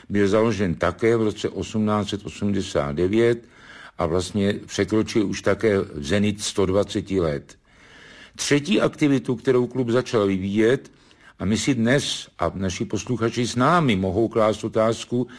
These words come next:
jestli jsou to aktivity, které se hodí do současného světa, jestli mají stejný význam, jako měly tenkrát. Tedy ta třetí aktivita bylo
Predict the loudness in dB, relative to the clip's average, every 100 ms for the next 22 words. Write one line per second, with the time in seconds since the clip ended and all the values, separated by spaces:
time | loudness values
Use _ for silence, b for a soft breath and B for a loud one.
0 | B B -2 0 2 2 2 0 -2 -2
1 | -2 -2 -4 -2 2 2 0 0 2 0
2 | 2 0 0 -2 0 -2 -2 -2 -2 -2
3 | -4 -2 -4 -4 B B B 0 2 2
4 | 2 4 2 0 0 2 2 0 -2 -2
5 | 0 2 0 -4 B B 0 2 2 2
6 | 0 0 -2 0 2 4 2 -2 -10 B
7 | B B 0 2 2 0 0 -2 -2 -4
8 | -4 -2 -2 0 2 2 4 4 2